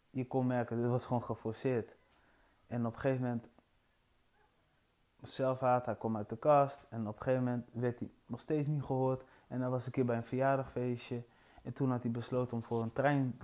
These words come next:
te springen. Ik weet niet of dit, je, je weet toch, maar ik, zoiets heb ik een beetje meegekregen. Hij heeft, hij, hij had gewoon een zelfhaat en hij is gewoon gesprongen. En, ah, hij is overleden, vrij jong.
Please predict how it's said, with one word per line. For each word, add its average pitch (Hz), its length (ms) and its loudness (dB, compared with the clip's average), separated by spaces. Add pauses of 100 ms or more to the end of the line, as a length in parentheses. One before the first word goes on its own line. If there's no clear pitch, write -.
te - 100 -12
springen. 104 480 -4 (1600)
Ik 127 80 4
weet 156 160 8
niet 170 100 6
of 139 100 4
dit, 143 240 4
je, 139 240 4
je 147 100 8
weet 143 200 10
toch, 143 180 2
maar 135 320 6 (160)
ik, 147 180 0 (800)
zoiets 151 540 6
heb 143 180 2
ik - 100 -16
een 139 140 2
beetje 135 300 4
meegekregen. 127 680 0
Hij 120 100 4
heeft, 123 240 -2
hij, 123 220 -2
hij 120 160 0
had 131 160 -2
gewoon 127 160 0
een 127 80 0
zelfhaat 127 600 -2
en 113 80 -2
hij 113 100 -2
is 110 80 -6
gewoon 117 180 -4
gesprongen. 123 600 -2
En, 117 380 -4
ah, 135 180 -2
hij 117 100 2
is 113 100 -4
overleden, 120 480 0
vrij 135 320 0
jong. 135 240 2